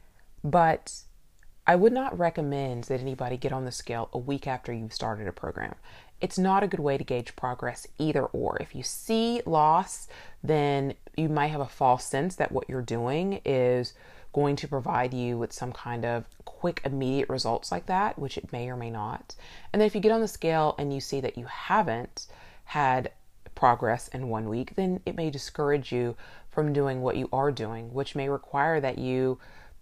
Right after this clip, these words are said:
work out regularly for four to six weeks before you really see true progress of whether or not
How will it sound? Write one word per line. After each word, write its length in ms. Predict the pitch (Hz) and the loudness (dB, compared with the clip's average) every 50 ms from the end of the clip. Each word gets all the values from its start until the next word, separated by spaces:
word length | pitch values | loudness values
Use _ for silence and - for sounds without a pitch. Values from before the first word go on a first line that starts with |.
| - - - - - - - - | -20 -20 -20 -20 -18 -14 -8 -4
work 320 | 135 139 151 151 147 - | 0 2 4 2 2 2
out 580 | 151 127 117 120 120 123 - - - - - - - - - - - - - - - - - - - - - | 0 2 2 4 4 2 2 -2 -10 -16 -16 -16 -18 -20 -20 -20 -20 -20 -20 -20 -20 -20 -20 -20 -18 -12 -8
regularly 800 | - 120 143 127 131 127 139 143 135 123 123 120 117 117 123 | 0 2 4 4 4 4 4 2 4 2 0 0 -2 -2 -4
for 520 | 131 - - - 127 123 123 123 117 98 - - | -6 -6 -4 -4 -2 -2 0 -2 -2 -2 -4 -6
four 240 | - - 143 143 | -10 -6 -4 -4
to 60 | 147 - | -4 -2
six 280 | - - 143 - - | -4 -6 -6 -4 0
weeks 200 | - 143 - - | -2 -2 -2 -2
before 240 | - 160 - - 165 | -10 -8 -6 -4 -4
you 140 | 156 143 147 | -4 -4 -2
really 340 | 135 139 139 139 143 135 127 | -2 0 0 0 -2 -4 -4
see 640 | - - - - 127 123 123 120 120 117 117 117 - - - - - - - - - - | -8 -10 -6 -4 -2 -2 -2 -4 -4 -6 -6 -8 -12 -18 -20 -20 -20 -20 -20 -20 -18 -14
true 360 | - - - 220 233 240 226 | -12 -4 2 4 4 4 4
progress 720 | 185 - - 123 92 87 - 69 - - - - - - - | 2 0 0 0 0 0 -2 -2 -2 -2 -6 -8 -14 -12 -6
of 120 | - 147 131 | -6 -4 0
whether 280 | 131 143 139 143 147 | 2 4 4 4 4
or 40 | 139 | 2
not 440 | 135 123 120 120 120 120 123 120 - | 0 -2 -2 -2 -2 -2 -2 -4 -6